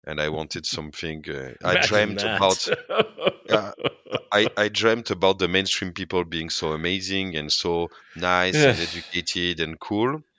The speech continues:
Speaker 2: Yeah, right.
Speaker 1: And then got very disappointed with the slowness and the politics and the overall bullshit. When I came back in the adult business, you were one of the first person that were like, "Oh, you're new. Let's talk." And we had a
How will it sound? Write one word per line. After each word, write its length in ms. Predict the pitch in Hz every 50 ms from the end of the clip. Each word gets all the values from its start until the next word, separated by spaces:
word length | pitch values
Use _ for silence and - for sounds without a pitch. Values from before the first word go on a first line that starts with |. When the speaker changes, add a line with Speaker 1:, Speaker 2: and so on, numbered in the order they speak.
| _ - - - - -
Speaker 2:
Yeah, 200 | - 101 85 78
right. 220 | 78 82 80 76 -
Speaker 1:
And 400 | 101 101 101 98 101 104 104 104
then 260 | 107 120 117 117 110
got 280 | 95 101 107 104 101 -
very 440 | 104 92 82 80 101 98 98 98 98
disappointed 960 | 82 - 85 - 90 82 - - 80 78 85 101 - - 175 170 165 170 -
with 320 | - 92 87 85 85 - - -
the 100 | 82 78
slowness 880 | - - - 95 90 92 98 104 98 98 98 95 98 101 101 98 -
and 160 | 95 85 80
the 100 | 80 82
politics 760 | 78 _ - 95 90 92 85 - - 98 95 95 95 - - -
and 560 | 82 78 80 85 85 85 82 82 82 80 80
the 220 | 82 85 82 80 -
overall 460 | - 90 87 85 87 80 78 80 78
bullshit. 600 | 76 80 80 76 76 - - - 131 156 - - - _ - - - - - - - _
When 260 | - 85 98 127 147
I 80 | 151 143
came 240 | - - 127 123 117
back 180 | 117 117 -
in 80 | - 104
the 120 | 92 92
adult 240 | 92 87 92 92 90 90 _ -
business, 480 | 85 82 80 82 80 80 - - - - _ _ _ - -
you 160 | - 92 95
were 180 | 90 90 95 95
one 240 | 92 87 90 95 107
of 140 | 117 117 117
the 100 | 127 120
first 320 | - - 214 220 - -
person 460 | - 208 165 - - 101 85 80 73
that 260 | - 82 82 - - - -
were 340 | 90 92 92 92 92 92
like, 220 | 92 90 90 - - -
"Oh, 220 | 202 220 202 175
you're 240 | 131 110 120 127 131
new. 460 | 131 147 185 208 202 151 104 80 76
Let's 220 | 90 135 165 - -
talk." 420 | - - 202 180 120 87 85 -
And 220 | 104 98 98 101 98
we 180 | 104 107 107
had 180 | 107 107 110 110
a 40 | 107